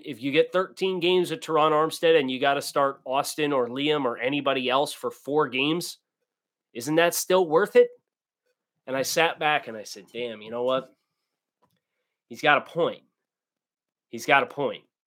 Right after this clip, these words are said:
So I'm in on this. But I'm also, this is where my plus one comes, 'cause it's supposed to be three and three on either side of the ball, right?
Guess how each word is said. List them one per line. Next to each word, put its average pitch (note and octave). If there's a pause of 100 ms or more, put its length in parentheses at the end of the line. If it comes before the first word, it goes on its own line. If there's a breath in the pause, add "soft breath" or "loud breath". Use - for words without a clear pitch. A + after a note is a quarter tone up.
(460)
So E3 (1040)
I'm C#3
in G#3+ (1200)
on B2+
this. - (800)
But D#3+
I'm E3
also, G#3
this F3+
is F3
where F#3+
my E3+
plus D#3+
one B2
comes, A2
'cause C#3
it's E3
supposed A3+
to A#3+
be G#3
three E3
and C3
three A2
on F2+
either G2+
side G2+
of F2+
the F2
ball, F2
right? F#2